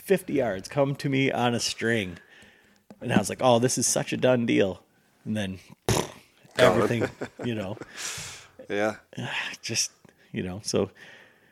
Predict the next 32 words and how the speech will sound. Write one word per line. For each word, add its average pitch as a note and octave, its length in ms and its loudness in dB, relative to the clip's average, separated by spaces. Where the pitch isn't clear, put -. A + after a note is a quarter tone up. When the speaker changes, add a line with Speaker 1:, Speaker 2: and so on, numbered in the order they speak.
Speaker 3:
I, A2 120 6
Speaker 1:
that A2 400 -2
Speaker 3:
I, A2 120 -4
I A2+ 40 -6
shot, A2+ 400 -4
well, A2+ 140 -6
you A2 140 -6
saw A2+ 240 -4
the G#2+ 60 -6
picture A#2 280 -6
of A2+ 100 -2
the A2 60 -8
nice, A2+ 400 -8
uh, G#2 340 -8
eight A#2 180 -2
point A#2+ 220 -6
that A#2 120 -6
I A2 60 -4
shot A#2+ 320 -6
this C3+ 220 -6
year. F#2+ 160 -8
You F#2 80 -10
know, G2+ 120 -10
I, G#2 200 -10
um, F#2 300 -4
once A#2 280 0
I A2+ 100 0
got A2 140 -2
a G#2 60 -4
couple A2 320 -6
of G2+ 80 -12
deer G#2+ 360 -8